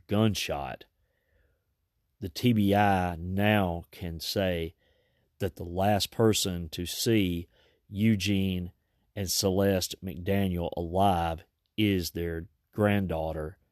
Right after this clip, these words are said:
Caitlin Taylor. Then we look at other evidence. Caitlin Taylor has blood on her shoes and on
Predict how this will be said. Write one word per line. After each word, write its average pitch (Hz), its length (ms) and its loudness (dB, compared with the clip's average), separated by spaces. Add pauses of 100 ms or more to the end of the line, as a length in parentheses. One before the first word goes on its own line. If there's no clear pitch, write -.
(440)
Caitlin 87 440 -4
Taylor. 85 520 -4 (720)
Then 117 540 2
we 113 100 4
look 104 220 2
at 92 100 0
other 104 280 6
evidence. 80 500 -2 (500)
Caitlin 98 360 -4
Taylor 95 400 0
has 92 680 -2 (460)
blood 98 640 4 (100)
on 87 180 -6
her 85 120 -6
shoes 110 680 -4 (680)
and 110 500 -2 (140)
on 98 460 -2